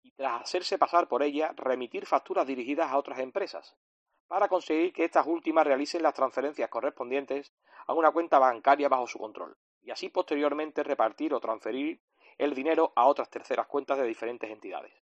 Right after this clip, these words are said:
o bien realizar disposiciones en efectivo, dificultando así la trazabilidad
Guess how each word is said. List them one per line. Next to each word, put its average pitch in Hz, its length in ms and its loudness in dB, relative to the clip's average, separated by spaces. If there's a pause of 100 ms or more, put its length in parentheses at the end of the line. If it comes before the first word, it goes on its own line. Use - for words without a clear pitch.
(480)
o 107 120 -12
bien 120 180 -6
realizar 135 440 4
disposiciones 123 580 -4
en 120 100 -4
efectivo, 139 520 -2
dificultando 131 600 -4
así 143 200 -6
la 147 140 2
trazabilidad 151 720 0